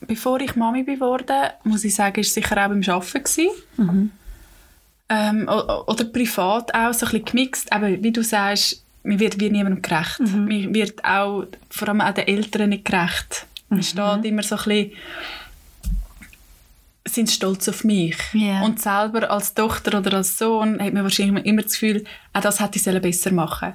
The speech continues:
Speaker 2: Würdest du sagen, deine Eltern sind stolz auf dich?
Speaker 1: Ja. Also ich hoffe es. <laughs> Mami,
Speaker 2: Mhm.
Speaker 1: Papi, wenn ihr das hört.
Speaker 2: Machen sie stolz. <laughs> Nein, umgekehrt.
Speaker 1: Sind stolz auf
Speaker 2: <laughs>
Speaker 1: mich.
Speaker 2: Sind stolz.
Speaker 1: Nein, ich glaube schon. Aber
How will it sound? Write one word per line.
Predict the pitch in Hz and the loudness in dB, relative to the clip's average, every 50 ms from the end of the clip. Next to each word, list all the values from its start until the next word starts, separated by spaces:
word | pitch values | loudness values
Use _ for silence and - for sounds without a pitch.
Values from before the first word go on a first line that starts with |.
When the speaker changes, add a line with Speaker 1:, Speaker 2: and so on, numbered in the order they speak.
| - - | -8 -6
Speaker 2:
Würdest | - 226 254 277 311 302 | -2 0 2 2 2 0
du | - 262 | 0 0
sagen, | 247 254 262 247 | 0 0 0 0
deine | 240 226 208 208 | 0 2 2 0
Eltern | 220 254 - - 254 | 0 -2 -2 -4 -2
sind | - 220 202 190 - | 0 0 0 0 0
stolz | - 233 285 269 - | 0 -2 -2 0 -2
auf | 330 320 - | -4 -4 -2
dich? | - 196 185 160 - - - _ _ _ _ - | 0 0 0 0 -2 -6 -12 _ _ _ _ 0
Speaker 1:
Ja. | 220 208 196 175 - - - - - - - - - 180 - - - - - - _ _ _ - | 0 2 2 0 -2 -6 -12 -20 -20 -20 -18 -16 -16 -16 -16 -18 -20 -20 -20 -20 _ _ _ -6
Also | - - 262 | -4 -2 -2
ich | 247 - - | -2 -2 0
hoffe | 214 202 247 - - - | 0 0 0 0 -2 -4
es. | - - - 427 349 330 - - - | -2 0 2 2 2 2 2 -2 -6
<laughs> | - - - _ _ | -12 -16 -20 _ _
Mami, | - 180 - - 269 185 185 196 | -2 0 0 2 2 2 2 2
Speaker 2:
Mhm. | 247 339 - - | 2 0 -2 -2
Speaker 1:
Papi, | - - 240 - - - 269 262 | -2 -2 -2 0 -2 -2 -2 0
wenn | 262 262 240 | 0 0 0
ihr | 254 | 0
das | 247 254 254 - | 0 -2 -2 -2
hört. | - 233 240 233 - 240 | 0 0 0 0 -2 -2
Speaker 2:
Machen | 254 240 - - - - - - - - - - - - - - | -2 -4 -6 -10 -14 -14 -14 -16 -10 -4 -2 0 0 0 -2 -2
sie | - - | -2 -2
stolz. | - - - - - - - - - | -2 -2 -2 -4 -8 -10 -12 -8 -6
<laughs> | - - - 269 240 226 | -6 -2 -2 -2 -2 0
Nein, | 254 220 202 208 196 196 | 2 2 2 2 2 0
umgekehrt. | 196 208 214 202 190 180 165 - | -2 -2 -2 0 0 0 2 0
Speaker 1:
Sind | - | 0
stolz | - - 294 277 277 277 294 294 - - - | 0 0 0 0 0 0 -2 -4 -2 -2 -2
auf | 285 - - | -2 -2 -2
Speaker 2:
<laughs> | |
Speaker 1:
mich. | 302 294 294 | 0 0 0
Speaker 2:
Sind | 302 302 294 | 0 0 0
stolz. | 294 - - - - - - - - - - - - | -2 -2 -2 -4 -4 -2 0 0 0 0 -2 -2 -2
Speaker 1:
Nein, | 220 220 214 208 220 | -2 0 2 2 0
ich | 226 - | 0 0
glaube | - 254 247 - | -2 -2 -2 -2
schon. | - 196 185 185 185 - - - - - | 0 0 0 0 0 -4 -6 -10 -10 -6
Aber | - - 226 247 240 277 294 302 - | -2 0 0 0 2 0 -2 -2 -2